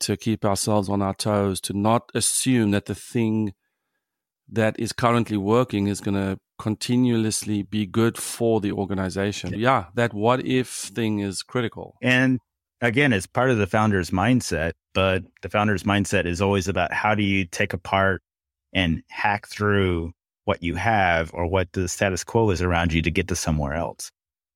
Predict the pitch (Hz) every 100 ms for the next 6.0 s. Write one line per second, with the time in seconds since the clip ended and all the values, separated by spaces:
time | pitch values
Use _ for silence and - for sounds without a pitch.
0 | _ - 104 - 98 92 - - 92 87
1 | - 104 104 98 90 85 - - - -
2 | - 104 104 - 85 - 104 113 - 76
3 | 73 76 82 - - 90 90 - 85 80
4 | - 85 73 - 123 95 73 73 _ _
5 | - 104 104 104 95 85 95 90 82